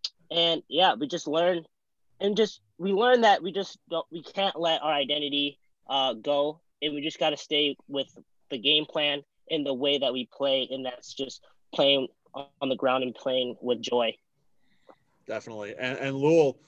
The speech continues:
Speaker 2: um, what have you sort of learned about the competition in the N P S L and, and sort of playing in, in that kind of environment that you may not have known before? Obviously, being one of the coaches,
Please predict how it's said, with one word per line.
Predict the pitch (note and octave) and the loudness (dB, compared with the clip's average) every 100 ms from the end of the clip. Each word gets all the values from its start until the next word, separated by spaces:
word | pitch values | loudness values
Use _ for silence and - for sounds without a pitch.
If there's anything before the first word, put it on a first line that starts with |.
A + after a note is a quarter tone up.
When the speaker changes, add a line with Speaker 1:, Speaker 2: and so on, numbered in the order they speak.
| _ _ | _ _
Speaker 2:
um, | C#3+ C3+ B2 B2 A2+ | -2 0 0 -4 -4
what | C3+ E3 | 0 2
have | |
you | G3+ | 0
sort | - F3 | 4 4
of | C3+ | 6
learned | C#3 D3 | 2 4
about | C#3+ C#3+ | 2 0
the | |
competition | C#3 C#3 C3 - C3 C3+ C#3 B2+ | -4 -4 -4 -2 0 2 0 -4
in | |
the | A2+ A2+ | -6 -8
N | A#2+ | -6
P | C3 | 0
S | A#2 G#2 B2+ | 0 0 -2
L | A2+ A2+ G#2+ | -2 -2 -4
and, | G#2 G#2+ | -8 -12
and | G#2+ | -4
sort | B2+ A2 | -2 -2
of | - | -4
playing | A#2+ A#2 A2 | -4 -2 -2
in, | A2 | -2
in | G#2+ G#2+ | -4 -6
that | A2+ A2+ - | -4 -4 -4
kind | A2+ | -8
of | G#2 | -10
environment | G#2 G#2+ A2+ A2+ - | -6 -4 -4 -6 -4
that | A2+ | -6
you | A2 | -4
may | A2+ | -4
not | A2 G#2+ | -4 -4
have | G2 G#2 | -6 -6
known | G2+ G#2 | -8 -6
before? | G2+ - G#2 G#2 | -10 -6 -2 -2
Obviously, | G2+ G#2+ A#2+ | -4 -8 -8
being | G#2+ G#2 | -6 -6
one | G#2+ | -8
of | - | -8
the | - | -8
coaches, | A2+ A2 A#2 G#2 F#2 | -6 -6 -4 -4 -6